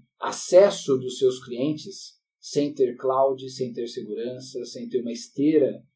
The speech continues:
de C I C D, né? E aí, de novo, não quero aqui entrar muito no detalhe técnico, mas a questão é, independente do nível de maturidade da empresa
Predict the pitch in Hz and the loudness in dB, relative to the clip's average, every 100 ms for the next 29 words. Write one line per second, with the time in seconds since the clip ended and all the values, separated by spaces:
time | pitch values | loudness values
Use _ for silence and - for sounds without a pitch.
0 | _ - 120 135 123 - 110 107 123 143 | _ -14 -4 0 0 -2 -8 -6 0 0
1 | 117 123 113 113 110 113 113 120 113 110 | 2 -2 -2 -6 -12 -6 -2 -2 -4 -8
2 | 110 117 113 - 117 107 110 113 120 113 | -4 -2 -4 -6 -8 -6 -8 -8 -10 -12
3 | 113 110 107 107 107 131 139 - - _ | -10 -10 -6 -6 -4 0 -2 -4 -18 _
4 | _ _ _ 135 139 - 156 - 180 156 | _ _ _ -2 0 2 0 4 4 4
5 | 123 127 160 175 170 147 202 220 208 185 | 0 0 0 2 2 4 4 2 2 0
6 | 165 156 147 135 135 135 127 113 117 110 | 0 2 2 2 -2 -2 -2 -2 -2 -2
7 | 110 113 110 117 113 104 | -4 -8 -8 -8 -8 -10